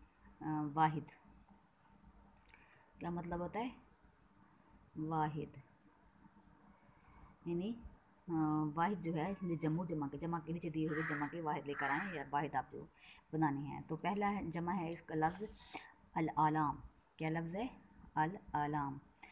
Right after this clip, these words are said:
तो इसका क्या आएगा वाहिद? अल आलम। अल कादत, इसका वाहिद है अल कायद। क्या है? अल कायद। और अफजाज,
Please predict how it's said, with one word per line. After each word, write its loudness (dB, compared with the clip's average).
तो 0
इसका 0
क्या 4
आएगा 6
वाहिद? -2
अल 2
आलम। 2
अल 4
कादत, 8
इसका -2
वाहिद 0
है -8
अल 4
कायद। 0
क्या -10
है? -6
अल 2
कायद। 0
और 2
अफजाज, 4